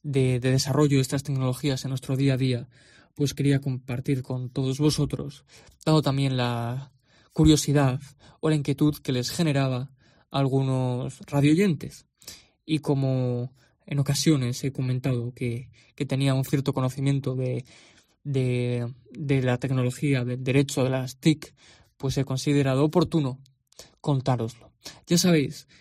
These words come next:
que si queréis en algún momento participar y que tratemos algún tema específico en el programa, podéis escribir a info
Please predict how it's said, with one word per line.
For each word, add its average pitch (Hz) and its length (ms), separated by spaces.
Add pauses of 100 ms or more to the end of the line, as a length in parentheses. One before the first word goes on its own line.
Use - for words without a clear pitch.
(100)
que 151 120
si 139 200
queréis 147 440
en 143 60
algún 143 180
momento 143 640
participar 135 720 (260)
y 160 80
que 160 140
tratemos 170 400
algún 151 240
tema 139 280
específico 135 580
en 117 60
el 123 80
programa, 135 460 (540)
podéis 175 300
escribir 147 520
a 143 160
info 175 460